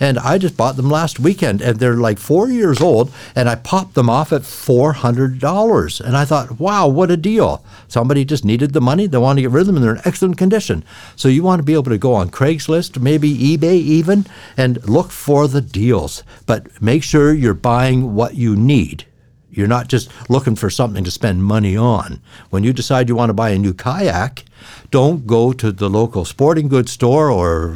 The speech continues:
Cabela's or Canadian Tires or whatever and spend eight or nine hundred dollars on a kayak. Go to Marketplace and spend half as much for a one or two-year-old one that's hardly used. And I, I think that in this whole broad-,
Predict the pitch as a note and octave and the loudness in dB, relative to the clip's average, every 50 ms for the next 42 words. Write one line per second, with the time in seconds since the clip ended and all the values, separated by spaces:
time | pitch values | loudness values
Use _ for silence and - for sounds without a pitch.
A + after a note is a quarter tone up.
0 | G2 - - F#2 F2 A#2 C#3+ E3+ E3+ D#3+ A2+ F#2 D#2 - - G2+ A2 A#2 A2 G#2 | -8 -8 -6 -4 -2 0 0 0 0 0 -2 -2 -8 -6 -4 -4 -2 -2 -2 -2
1 | G2 C3 C3+ D#3 D#3 C#3 A#2 G#2 G2 A#2+ C#3 D#3+ D3+ B2+ G#2 G2 - - A#2 G#2+ | -2 0 0 0 0 0 -2 0 0 0 0 0 0 0 -2 -4 -4 -4 -2 -2
2 | A2+ B2 C#3 B2 A#2+ A2 A2+ A2 A2 G#2+ G#2 A2+ G2+ F#2+ G2+ A#2 A#2+ A#2 G#2 G#2 | 0 0 0 0 0 -2 -2 -2 -2 -2 -2 -2 -2 -2 -2 -2 -2 -2 -2 -4
3 | G2+ G2+ F#2 F#2 - - F#3 G#3 D#3+ A2+ A2 B2+ B2+ - - - - - - - | -4 -4 -4 -6 -6 -6 -6 -4 -2 -2 -2 -2 -4 -8 -16 -20 -20 -20 -20 -20
4 | - - A#2 G#2+ G#2 A2+ B2+ C3 C3+ E3 F#3+ G#3 G3 - E3+ - - - G#2+ D#2 | -4 0 2 2 2 2 0 0 0 2 2 2 0 -2 -6 -6 -4 -4 -2 -2
5 | C#2+ - - - - _ _ _ _ _ - D3 D3 D3+ C3 - - - - F3+ | -4 -6 -10 -16 -18 _ _ _ _ _ -6 -4 -4 -4 -4 -8 -12 -8 -6 -4
6 | F#3 F3 D3 E3+ F3+ G#3 G3+ - G#3 - - D#3+ A2 - - - - - _ - | -4 -4 -4 -4 -6 -6 -4 -4 -4 0 0 -2 -2 -2 -6 -14 -16 -18 _ -20
7 | - - - - - E3+ D#3+ D3+ D#3 E3+ F3 E3+ D3+ - - F3 F3+ F3 E3+ D3 | -20 -20 -6 0 2 2 2 2 2 0 0 0 -2 0 0 0 2 2 2 4
8 | C3 B2 A2+ G#2 B2 B2+ C#3 C#3 C#3 - - - - - - D3+ E3 D#3+ E3 E3 | 4 2 2 2 0 0 0 -2 -2 -6 -14 -20 -18 -8 -4 -4 -2 -2 -2 -2
9 | D#3 D#3+ F3 F#3 F3+ B2+ D#2 C2+ - - - - - - - - - - - - | 0 2 2 2 2 2 0 -2 -8 -12 -16 -18 -20 -20 -20 -20 -20 -20 -20 -20
10 | - - - A2 A2 A2 A2+ A#2+ - - A#2+ B2 - G3 G#3+ - D3 C#3 C3 - | -20 -8 -4 -2 0 0 0 -2 -2 -2 -2 0 0 0 -2 0 -2 -2 0 2
11 | C#3+ C3 B2 C3 D#3 D#3 - - D#3 D#3+ D3 - C3 C3 D3+ F3+ D#3 - | 2 2 2 2 0 -2 -2 0 0 0 0 0 -2 -2 0 -2 -4 -6